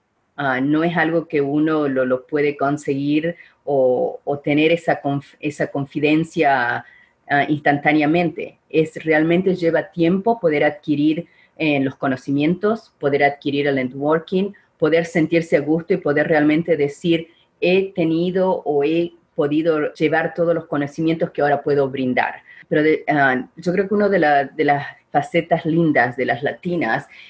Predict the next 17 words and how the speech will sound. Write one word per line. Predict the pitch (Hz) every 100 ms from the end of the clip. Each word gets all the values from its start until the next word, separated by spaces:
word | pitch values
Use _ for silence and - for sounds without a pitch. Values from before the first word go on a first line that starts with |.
| -
es | - 190 190
que, | 220 202 175 -
que | 180
realmente | 202 247 302 330
sí | - 240
somos | 254 247
auténticas | 196 - 196 190 - -
y | 135
somos | 165 170 185
carismáticas | 147 143 160 147 151 151 147 147
muchas | 147 156 156
veces | 160 160 127 - - - - -
y | 151
tenemos | 160 156 190 202
esa | 165 170
personalidad | 143 143 147 139 139 139 147 156 156
de, | 147 139 135